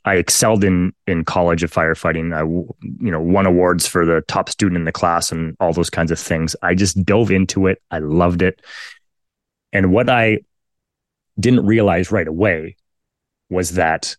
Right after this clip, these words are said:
um, it gave me a platform to really express my compassion and express compassion. Um, and I didn't realize that, you know, I was the, the young firefighter. I wanted all of it.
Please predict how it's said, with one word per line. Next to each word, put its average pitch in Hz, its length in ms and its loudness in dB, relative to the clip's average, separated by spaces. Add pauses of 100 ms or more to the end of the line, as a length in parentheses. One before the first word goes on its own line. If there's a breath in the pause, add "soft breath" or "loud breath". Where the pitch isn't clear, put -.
(120)
um, 78 460 -2 (640)
it 101 240 -2
gave 107 200 2
me 120 140 4
a 95 80 2
platform 82 760 -2
to - 200 -4
really 80 480 -2 (560)
express - 540 -4
my 82 100 -2
compassion 98 720 -2 (680)
and 82 140 -2
express - 520 -4
compassion. 98 800 -2 (800 soft breath)
Um, 78 480 -2 (520)
and 101 100 0
I 92 40 2
didn't 117 260 2 (140)
realize 90 520 2
that, 76 260 -6
you 87 80 -4
know, 87 200 2
I 101 280 2
was 92 300 2
the, 87 800 0
the 87 80 0
young 90 280 2
firefighter. 92 680 -2
I 95 100 -2
wanted 113 260 2
all 104 180 2
of 80 100 -12
it. - 100 -14